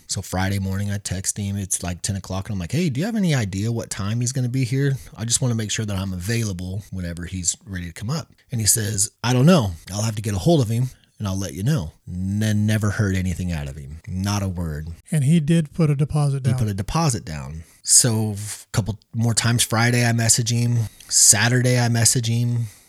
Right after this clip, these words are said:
Speaker 1: Late Saturday, I'm like, I called him, Facebook messaged him, and text messaged him. I'm like, "Look, dude, like, I need to know something. I'm, I'm gonna move on if you <laughs> don't,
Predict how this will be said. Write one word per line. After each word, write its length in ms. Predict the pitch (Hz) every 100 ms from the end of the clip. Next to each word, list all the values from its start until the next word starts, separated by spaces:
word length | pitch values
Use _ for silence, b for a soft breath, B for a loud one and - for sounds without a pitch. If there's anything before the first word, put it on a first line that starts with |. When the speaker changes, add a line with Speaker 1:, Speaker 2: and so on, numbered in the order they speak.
| B
Speaker 1:
Late 380 | 107 90 110 117
Saturday, 400 | - 113 120 120
I'm 180 | 117 113
like, 240 | 104 92
I 120 | - 85
called 340 | - 151 170 160
him, 280 | 156 156 143 - -
Facebook 500 | - 160 160 165 -
messaged 440 | 147 - 135 -
him, 220 | 139 131
and 240 | 101 135 135
text 280 | 131 123 117
messaged 300 | 101 104 104
him. 200 | 101 98
I'm 100 | 92
like, 180 | 90
"Look, 220 | 101 170 -
dude, 220 | 95 92
like, 160 | 87 80
I 80 | -
need 380 | 85 87 95 123
to 60 | 95
know 140 | 101
something. 440 | 92 95 110 80 80
I'm, 140 | 90 110
I'm 100 | 131
gonna 220 | 151 170
move 300 | 156 156 147
on 460 | 131 143 117 101 95 - -
if 260 | - -
you 220 | 123 139 147
<laughs> 80 | 127
don't, 280 | 160 127